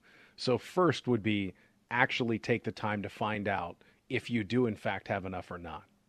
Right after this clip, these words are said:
'Cause I think oftentimes people just believe they don't. Secondly would be, it's as simple as money coming in, money going out. So how do we improve both sides of that equation? Let's figure out a way to improve money coming in in retirement.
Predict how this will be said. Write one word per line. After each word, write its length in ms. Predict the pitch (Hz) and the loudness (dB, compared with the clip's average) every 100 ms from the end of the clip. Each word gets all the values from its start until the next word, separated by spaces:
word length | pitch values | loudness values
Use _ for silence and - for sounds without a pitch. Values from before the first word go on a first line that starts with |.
| - | -8
'Cause 120 | 98 | -2
I 80 | 104 | 2
think 300 | 120 107 - _ _ | 2 0 -10 _ _
oftentimes 640 | 107 110 113 107 104 95 - | -2 -2 0 0 0 -2 -10
people 240 | - 110 95 | -8 -8 -8
just 240 | 90 - - | -10 -10 -10
believe 260 | 95 90 | -8 -8
they 120 | 85 | -8
don't. 320 | 78 - - - _ - - - - _ | -10 -12 -14 -20 _ -20 -20 -20 -20 _
Secondly 500 | - 196 202 165 139 | -2 0 2 2 0
would 160 | 113 98 | 0 2
be, 260 | 110 107 - _ - | 0 0 -6 _ -12
it's 200 | 117 - | -8 -6
as 120 | 104 | -6
simple 400 | - 143 139 127 | -2 0 2 2
as 200 | 113 98 | 2 2
money 180 | 110 127 | 0 0
coming 340 | 123 120 113 | 0 0 2
in, 140 | 110 104 | 2 0
money 240 | 104 104 | 0 -2
going 320 | 92 90 85 | -2 -4 -4
out. 220 | 80 - _ _ _ _ _ _ - | -10 -12 _ _ _ _ _ _ -8
So 260 | - 120 | 0 2
how 260 | 101 - 123 | 2 2 4
do 80 | 143 | 4
we 160 | 143 | 4
improve 440 | 127 107 - 123 92 | 2 2 4 4 4
both 200 | 110 104 | 2 2
sides 340 | - 104 98 | 0 0 0
of 40 | 95 | -2
that 120 | 92 | -2
equation? 460 | - 120 101 85 76 _ _ - _ - | 0 0 0 -2 -14 _ _ -20 _ 0
Let's 260 | 110 139 | 2 2
figure 400 | - - 131 117 | -2 0 2 4
out 120 | 117 113 | 4 4
a 60 | |
way 460 | 98 90 85 87 98 _ _ _ - | 2 -2 -4 -8 -10 _ _ _ -8
to 160 | 131 | -2
improve 460 | 117 107 - 143 127 | -2 -2 -2 -2 2
money 240 | 123 123 | 2 2
coming 360 | 113 - 107 104 | 2 0 0 0
in 100 | 101 | 0
in 100 | 95 | -2
retirement. 560 | 98 - 131 101 85 | -2 0 0 0 -4